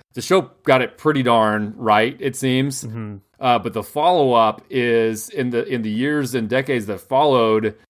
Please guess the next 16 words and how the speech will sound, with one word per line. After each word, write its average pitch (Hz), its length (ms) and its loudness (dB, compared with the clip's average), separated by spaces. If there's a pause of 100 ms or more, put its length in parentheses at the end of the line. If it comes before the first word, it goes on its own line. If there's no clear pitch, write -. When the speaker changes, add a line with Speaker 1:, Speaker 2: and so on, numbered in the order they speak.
Speaker 1:
the 127 160 -6
British 135 440 -4
government 143 520 2
kinda 131 220 0
began 123 380 -2
to 120 60 -2
see 123 380 -2
the 110 140 -4
citizens 120 640 -2
of 113 560 -2 (260)
Aberfan 123 440 0
as, 113 160 -2
like, 110 240 0 (180)
a 127 80 0
nuisance 120 720 -2 (100)
because 135 380 0